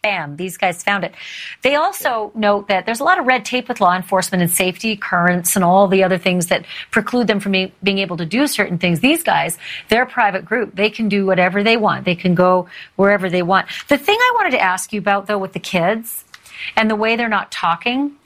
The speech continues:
Speaker 1: you know, there's a lot of discussion about the fact that many of them were terrified that they'd lose their college placements if they were determined to have been at an underage drinking party. And that just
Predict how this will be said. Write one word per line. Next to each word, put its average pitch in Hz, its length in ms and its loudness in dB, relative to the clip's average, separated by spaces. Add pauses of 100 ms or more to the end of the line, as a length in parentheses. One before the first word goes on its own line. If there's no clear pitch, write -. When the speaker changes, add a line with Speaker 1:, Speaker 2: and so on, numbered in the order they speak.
(360)
Speaker 1:
you 269 80 2
know, 262 120 2
there's 277 160 -2
a 302 60 0
lot 285 220 2
of 403 80 0
discussion 269 460 -2
about 226 160 -4
the 214 60 -10
fact 214 280 0
that 180 100 -10
many 240 260 0
of - 40 -6
them 247 140 0
were 208 80 0
terrified 208 560 0
that 185 160 -4
they'd 190 180 0
lose 202 200 -2
their 202 100 0
college 175 440 -4
placements 170 580 -2 (420)
if 196 220 0
they 208 180 2
were 202 260 -2
determined 190 460 -4
to 196 80 -6
have 185 220 0
been 180 80 -2
at 175 100 0
an 170 100 -4
underage 170 600 0
drinking 175 360 -2
party. 160 460 0
And 202 160 0
that 269 220 -2
just 220 200 -12